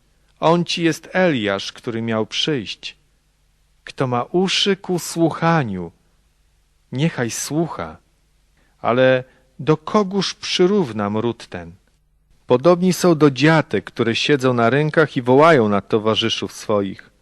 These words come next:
i mówią: "Grałyśmy wam na piszczałce i nie tancowaliście.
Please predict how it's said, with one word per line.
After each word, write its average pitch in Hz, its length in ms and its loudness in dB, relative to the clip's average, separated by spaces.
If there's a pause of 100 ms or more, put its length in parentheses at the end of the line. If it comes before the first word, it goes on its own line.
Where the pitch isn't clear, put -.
(300)
i 123 120 -2
mówią: 127 480 6 (2000)
"Grałyśmy 190 640 4
wam 175 280 4
na 165 120 4
piszczałce 113 1000 0 (260)
i 190 40 0
nie 202 140 2
tancowaliście. 113 1080 -2